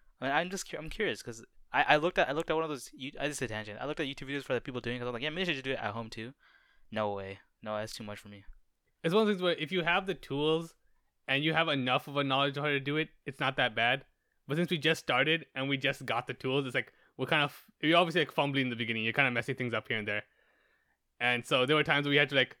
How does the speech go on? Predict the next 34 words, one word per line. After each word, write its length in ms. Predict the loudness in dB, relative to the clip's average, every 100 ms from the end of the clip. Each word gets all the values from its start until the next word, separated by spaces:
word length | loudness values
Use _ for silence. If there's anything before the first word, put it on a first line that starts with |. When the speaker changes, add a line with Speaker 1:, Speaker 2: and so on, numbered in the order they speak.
| _
Speaker 2:
we, 100 | -14 _
you 100 | -2
know, 80 | 0
we 120 | 2
opened 200 | 0 0
the 60 | -8
screw 240 | -4 0
up, 140 | 0 -2 _
let 160 | 0 2
all 100 | 4
the 80 | 2
oil 240 | 2 2
out, 180 | 0 -2 _ _ _ _ _ _ _
filled 340 | -2 4 4
it 80 | 6
up, 240 | 4 4 -8 _ _ _
and 100 | 2
then 140 | 4
realized 240 | 6 6 4
we 80 |
missed 200 | 2 0
something. 300 | 0 -4 -4 -10 _ -4
We 80 |
missed 240 | -2 -2 -2
one 140 | -4
step. 260 | 0 -2 -2 _ _
And 80 | 2
we 40 | 4
have 100 | 4
to, 80 |
like, 180 | 2 2 -4 _ _ -20 _ 2
get 200 | 2 6
that 180 | 4
o-, 120 | 4